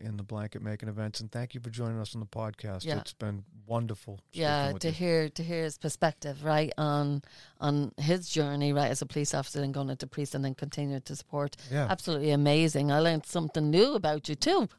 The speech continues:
Speaker 2: also. So, um, we're very supportive, and I,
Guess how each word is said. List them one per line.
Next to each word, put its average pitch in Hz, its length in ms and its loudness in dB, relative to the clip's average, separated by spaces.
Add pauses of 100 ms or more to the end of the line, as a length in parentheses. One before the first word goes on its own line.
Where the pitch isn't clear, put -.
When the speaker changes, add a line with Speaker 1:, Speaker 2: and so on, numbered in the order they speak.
Speaker 2:
also. 165 500 6 (400)
So, 165 540 8
um, 156 340 0 (220)
we're 165 160 6
very 190 300 8
supportive, 170 520 4
and 156 120 8
I, 156 180 4